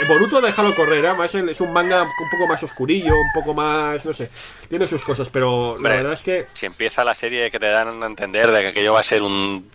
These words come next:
Speaker 2: Se, va, se, se va, que va a ser una escabechina, es
Speaker 1: Sí,
Speaker 2: como, "¿Qué
Speaker 1: la
Speaker 2: me estás
Speaker 1: púnica,
Speaker 2: contando?".
Speaker 1: la, la, la trama de la púnica, ya, <laughs> ha caído en la, el, <laughs> y se ha ventilado todo eso.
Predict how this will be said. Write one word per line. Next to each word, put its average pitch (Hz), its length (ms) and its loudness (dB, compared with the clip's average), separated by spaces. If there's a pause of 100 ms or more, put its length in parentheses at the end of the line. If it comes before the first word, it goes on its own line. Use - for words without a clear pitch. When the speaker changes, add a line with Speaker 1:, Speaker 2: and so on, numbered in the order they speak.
(120)
Speaker 2:
Se, - 300 0
va, 107 160 4
se, - 360 -8 (140)
se 107 140 0
va, 107 360 6
que 110 120 2
va 120 80 4
a - 20 -14
ser 131 160 -10
una 120 120 -10
escabechina, 110 540 -10
es 110 100 -10
Speaker 1:
Sí, 165 80 -2
Speaker 2:
como, 104 260 2 (180)
"¿Qué - 80 -12
Speaker 1:
la 101 60 -6
Speaker 2:
me 127 80 -6
estás 175 100 0
Speaker 1:
púnica, 143 300 -2
Speaker 2:
contando?". 113 400 -2
Speaker 1:
la, - 180 -10
la, 120 160 -8
la 123 160 -8
trama 160 220 0
de 143 60 2
la 127 100 -2
púnica, 143 480 -4
ya, 117 120 -4 (340)
<laughs> - 320 -8
ha - 120 2
caído 160 380 -2
en 156 100 -4
la, 147 220 -2
el, 175 200 -4 (440)
<laughs> - 460 -12
y 180 100 6
se - 180 -6
ha 160 100 -2 (420)
ventilado 143 520 -2
todo 123 260 -4
eso. 127 300 -12